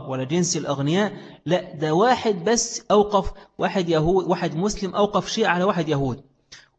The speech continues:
واحد مسلم أوقف شيء على جاره النصراني، واحد أوقف شيء على إنسان فاسق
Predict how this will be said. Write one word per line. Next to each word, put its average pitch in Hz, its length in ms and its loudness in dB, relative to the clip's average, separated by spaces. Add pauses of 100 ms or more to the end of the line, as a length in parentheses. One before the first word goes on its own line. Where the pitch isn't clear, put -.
واحد 190 280 2
مسلم 214 420 -2
أوقف 220 400 0
شيء 233 180 -2
على 185 280 0
جاره 214 200 2
النصراني، 151 680 2 (640)
واحد 196 400 2
أوقف 208 400 4
شيء 220 360 0
على 175 280 2
إنسان 180 320 -2
فاسق 160 560 0